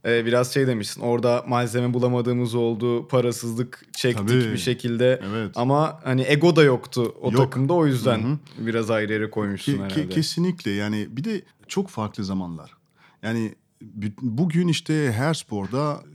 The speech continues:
Speaker 2: business, yani ticaret ön planda çıktığı için yani bazı parametreleri, yani bazı parametreleri değil yani bütün parametreleri
Speaker 1: <laughs>
Speaker 2: değişiyor. Doksan yedide, hadi doksanlarda o aile enerji yaratmak yani çok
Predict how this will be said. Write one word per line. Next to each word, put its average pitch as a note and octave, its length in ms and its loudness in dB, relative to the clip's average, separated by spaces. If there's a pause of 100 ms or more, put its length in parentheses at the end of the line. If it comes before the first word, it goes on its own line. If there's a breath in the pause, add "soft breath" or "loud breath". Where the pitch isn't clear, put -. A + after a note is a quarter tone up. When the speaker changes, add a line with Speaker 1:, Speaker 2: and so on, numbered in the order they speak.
(140)
Speaker 2:
business, G#2 880 -6 (200)
yani E2+ 280 -14 (220)
ticaret G#2+ 500 -6
ön G#2+ 140 -4
planda G#2 340 -6
çıktığı - 300 -12
için C3+ 280 -8
yani E2+ 320 -12
bazı G2 380 -6 (240 soft breath)
parametreleri, G2 680 -4 (160)
yani F2 200 -10
bazı G2 260 -2
parametreleri G#2+ 540 -2
değil A2 160 0
yani F2 240 -8
bütün D#3+ 300 0
parametreleri A2 680 0
Speaker 1:
<laughs> - 0 -
Speaker 2:
değişiyor. G#2 460 0 (580 loud breath)
Doksan A#2 380 0
yedide, D#3+ 560 2
hadi A#2 280 0
doksanlarda C#3+ 1000 0 (520 soft breath)
o E3 500 0
aile C#3+ 520 0 (200)
enerji A#2+ 500 0
yaratmak C3+ 440 -2
yani A#2+ 160 0
çok C3+ 200 -4